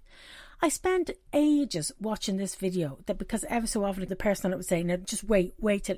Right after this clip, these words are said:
just wait till you see, wait till you see what happens." And I watched it and watched it and watched it and watched it, and I got to the end and went, "Is that it?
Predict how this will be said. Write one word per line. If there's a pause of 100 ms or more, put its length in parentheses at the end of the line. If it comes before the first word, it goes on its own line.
(100)
just
wait
till
you
see,
wait
till
you
see
what
happens." (680)
And
I
watched
it
and
watched
it
and
watched
it
and
watched
it,
and
I
got
to
the
end
and
went, (280)
"Is
that
it?